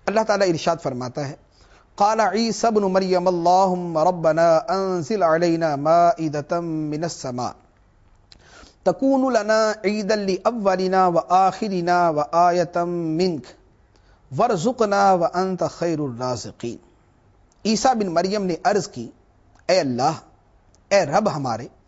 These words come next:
ہم پر آسمان سے ایک خوان اتار کہ وہ ہمارے لیے عید ہو، ہمارے اگلوں پچھلوں کی، اور تیری طرف سے نشانی ہو۔"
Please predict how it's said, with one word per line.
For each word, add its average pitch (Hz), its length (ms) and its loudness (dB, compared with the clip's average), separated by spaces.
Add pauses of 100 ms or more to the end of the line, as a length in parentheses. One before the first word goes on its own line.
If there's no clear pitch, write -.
(720)
ہم 269 200 0
پر 294 200 2
آسمان 202 600 0
سے 202 360 2
ایک 240 140 -4
خوان 262 480 0
اتار 135 300 -2 (1200)
کہ 226 140 2
وہ 214 320 0
ہمارے 190 460 4
لیے 214 300 0 (120)
عید 330 260 0
ہو، 143 220 -2 (640)
ہمارے 208 340 2 (120)
اگلوں 202 500 2 (540)
پچھلوں 214 380 0
کی، 131 180 -8 (640)
اور 196 180 2
تیری 208 480 0
طرف 165 320 0
سے 196 160 0
نشانی 131 640 -6
ہو۔" - 140 -20